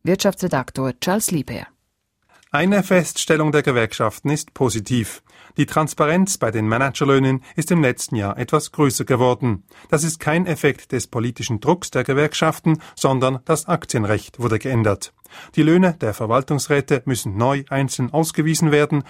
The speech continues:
Speaker 2: und auch der höchste Lohn in der Konzernleitung. Aus Sicht der Gewerkschaften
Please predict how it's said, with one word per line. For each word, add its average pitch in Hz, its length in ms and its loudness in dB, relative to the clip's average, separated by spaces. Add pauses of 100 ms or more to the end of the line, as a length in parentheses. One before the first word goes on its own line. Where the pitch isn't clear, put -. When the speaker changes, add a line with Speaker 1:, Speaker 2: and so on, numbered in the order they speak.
(120)
Speaker 2:
und 180 220 2
auch 175 180 0
der 170 220 0
höchste 139 340 0
Lohn 107 240 -2
in 123 140 -8
der 117 120 -6
Konzernleitung. 113 960 -2 (460)
Aus 151 220 0
Sicht 196 220 -6
der 131 80 -2
Gewerkschaften 139 840 -4